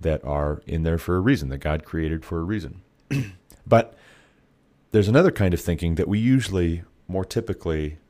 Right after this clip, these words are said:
think of as thinking, and we think that it is probably a better kind of thinking, and it isn't necessarily a better kind of thinking.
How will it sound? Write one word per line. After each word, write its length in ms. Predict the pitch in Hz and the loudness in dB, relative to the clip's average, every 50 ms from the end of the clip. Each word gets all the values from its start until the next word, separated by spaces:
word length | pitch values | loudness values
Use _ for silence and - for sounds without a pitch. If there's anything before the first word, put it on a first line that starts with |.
| _ _ _ _ _ | _ _ _ _ _
think 260 | - - 98 85 - | -6 -6 -6 -4 -4
of 180 | 82 71 65 65 | -4 -6 -6 -6
as 200 | 64 71 67 - | -8 -10 -10 -10
thinking, 520 | - 76 67 67 - 76 87 107 - - - - - - - - - _ - - | -10 -10 -10 -10 -8 -8 -8 -8 -10 -14 -18 -20 -20 -20 -20 -20 -20 _ -14 -10
and 100 | 78 78 | -8 -6
we 80 | 82 | -6
think 320 | 80 - 90 87 85 - - - | -6 -4 -6 -6 -8 -10 -14 -8
that 140 | 82 85 76 | -6 -4 -4
it 180 | 76 71 - _ _ _ _ | -4 -6 -8 _ _ _ _
is 120 | - - - | -16 -16 -14
probably 500 | - - 92 90 90 80 73 76 71 67 - | -10 -8 -6 -4 -4 -4 -4 -4 -6 -6 -8
a 40 | - | -8
better 240 | 69 87 98 113 110 | -4 -2 -2 -2 -2
kind 280 | - - 82 73 69 | -2 -2 -4 -4 -4
of 80 | 71 69 | -4 -8
thinking, 440 | - - 67 65 - 76 76 80 - - - - - - - _ _ _ _ _ - | -10 -12 -14 -12 -10 -8 -10 -10 -10 -12 -18 -20 -20 -20 -20 _ _ _ _ _ -4
and 140 | 107 113 117 | -2 -2 -2
it 80 | - - | -2 -2
isn't 380 | 175 170 - 175 - - - | -4 -4 -4 -6 -8 -8 -4
necessarily 1080 | 104 101 101 - - 92 - - - 113 113 117 110 95 78 67 65 - - 76 - _ _ - | -4 -4 -2 -2 -4 -6 -6 -2 2 2 2 4 4 2 0 0 -2 -6 -8 -10 -16 _ _ -14
a 60 | - | -8
better 440 | - 82 76 73 71 69 67 - _ _ _ - - - - _ - | -6 -6 -4 -4 -4 -6 -8 -10 _ _ _ -20 -20 -20 -20 _ -14
kind 240 | - - 82 78 76 | -8 -6 -4 -4 -4
of 80 | 73 | -6
thinking. 580 | - - - 73 71 - - 69 65 67 65 65 | -8 -8 -8 -8 -8 -6 -8 -8 -8 -8 -10 -12